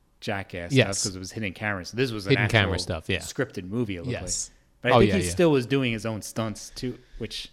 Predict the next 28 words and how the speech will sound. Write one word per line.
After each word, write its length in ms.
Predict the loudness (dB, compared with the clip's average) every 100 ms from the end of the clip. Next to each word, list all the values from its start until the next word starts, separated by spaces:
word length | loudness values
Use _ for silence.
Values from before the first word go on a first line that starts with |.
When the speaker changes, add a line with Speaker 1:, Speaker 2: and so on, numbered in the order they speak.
| -4
Speaker 2:
Right. 200 | 0 2
Speaker 1:
why? 300 | 0 -2 -8
<laughs> 80 | -4
Speaker 2:
Right. 380 | 0 2 2 -4 -8 -12 -4
Just 280 | 2 2
stop. 380 | 2 -2 -4 -2 -2 -2
Speaker 1:
Yeah. 220 | -2 -4 -4 -16 _ _ -20 _ _ -4
Uh, 640 | 0 2 2 0 -2 -4 -8 _ _ _ _ _ _ _ _ _ _ _
hmm. 320 | -6 -4 -6 -10 -18 _ -20 -20
Let's 140 | -12
see. 300 | -8 -8 -10 _ -20 -20 -20 _ _ _ _ _ 2
I'll 120 | 4
go 140 | 6
with 100 | 4
someone 440 | 0 -6 -6 -6 -8
that's, 100 | 0
Speaker 2:
All 160 | 2 4
right. 120 | 2
Speaker 1:
this 140 | 0
is 80 | -2
not 260 | -2 -4 -6
political. 520 | -10 -10 -10 -12 -14 -6
Speaker 2:
Okay. 320 | -4 0 0 -2 -6
Speaker 1:
<clears throat> 260 | -6 -6 -10 -18 -20 _ _ _ -20 -6
That 100 | 0
I 60 | 2
did 200 | 2 0
con-, 180 | -2